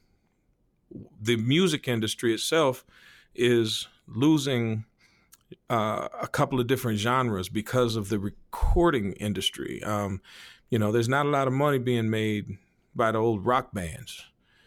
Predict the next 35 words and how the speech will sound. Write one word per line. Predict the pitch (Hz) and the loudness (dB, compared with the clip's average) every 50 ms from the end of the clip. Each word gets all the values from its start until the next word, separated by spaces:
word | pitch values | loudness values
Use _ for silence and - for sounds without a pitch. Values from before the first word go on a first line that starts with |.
| _ _ _ - | _ _ _ -4
that | 110 104 107 | -2 -2 0
used | 107 117 120 - - | 0 0 0 0 -2
to | 113 | -6
cover | - - - - 170 160 139 123 107 | -8 -8 -2 0 2 2 2 0 -2
blues | 98 95 107 113 107 107 104 95 | -2 -2 -2 0 0 0 0 0
artists, | 110 104 95 92 95 98 - - - - - - _ _ _ _ _ | 0 0 0 0 -2 -2 -4 -4 -6 -8 -10 -12 _ _ _ _ _
but | - 113 - - - - _ | -8 -8 -8 -8 -12 -12 _
tell | - 143 143 143 | -2 0 2 2
everybody | 127 120 113 107 101 110 107 107 107 | 2 2 0 0 -2 -2 0 0 -2
that | 101 - | -2 -2
they | 117 110 | -2 -2
were | 104 101 101 | -2 -2 -2
rock | 101 123 135 127 - - | 0 0 0 -2 -2 -6
bands. | - 98 85 - 113 107 113 - - - _ _ _ - - - - _ _ | -10 -10 -10 -12 -14 -16 -16 -18 -20 -20 _ _ _ -20 -20 -20 -20 _ _
So, | - - 127 117 113 110 113 110 95 - - - - | -4 0 2 2 2 2 0 -2 -4 -8 -10 -14 -12
you | - 120 117 | -8 -4 -2
know, | 107 104 101 | -2 -2 -2
you | 101 110 113 117 | -2 -2 -2 -2
got | 110 - 117 117 113 - _ _ _ - | -2 -2 -2 -2 -2 -4 _ _ _ -6
those, | 92 120 117 110 107 104 - - - - - - - - _ _ _ _ _ _ _ | -2 -2 0 0 -2 -4 -6 -8 -10 -12 -14 -16 -20 -20 _ _ _ _ _ _ _
those | - 113 104 104 | -2 -2 -2 0
groups | 98 120 127 123 120 120 - - | 0 2 2 2 2 0 -4 -2
that, | 120 110 107 101 - - _ _ - - - - - _ _ - | -2 -2 -2 -4 -6 -10 _ _ -20 -20 -20 -20 -20 _ _ -6
the | 98 | -4
Southern | - - 139 135 131 131 120 | -2 0 2 2 2 2 2
rock | 117 120 127 123 117 - | 2 2 2 0 0 -2
groups, | 113 117 120 113 104 90 - - - - | -4 -4 -4 -4 -4 -6 -8 -10 -12 -8
the, | 101 107 107 104 101 101 101 95 101 107 | -6 -4 -2 -2 -2 -2 -2 -2 -4 -2
you | 110 117 | -2 0
know, | 110 104 101 107 107 | 0 0 0 -2 -2
now | 104 104 120 131 139 | -2 -2 0 0 2
all | 139 131 | 2 0
of | 123 | 0
a | 120 | -2
sudden, | - - 147 139 131 123 117 110 110 | -2 -2 0 0 0 0 0 -2 -2